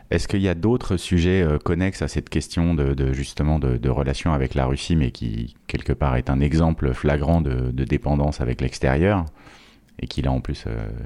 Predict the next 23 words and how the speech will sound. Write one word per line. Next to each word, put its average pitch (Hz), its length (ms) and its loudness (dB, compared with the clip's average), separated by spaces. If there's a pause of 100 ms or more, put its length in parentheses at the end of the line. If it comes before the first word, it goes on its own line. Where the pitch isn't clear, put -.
(460)
est - 140 -2
un 123 100 2
extérieur - 460 0
bien - 200 2
particulier, 73 540 -2
puisque 69 320 -4
c'est 67 140 -2
la 65 100 2
Russie, 67 360 0
c'est - 140 -4
Poutine, 69 460 0
et - 560 -4 (220)
on 67 180 0
est, 60 40 0
on 67 140 2
est 73 80 6
dans 71 240 4
un, 67 160 2
dans 69 240 2
un 73 80 4
contexte 73 480 0
géopolitique 67 560 0
particulier. 85 580 0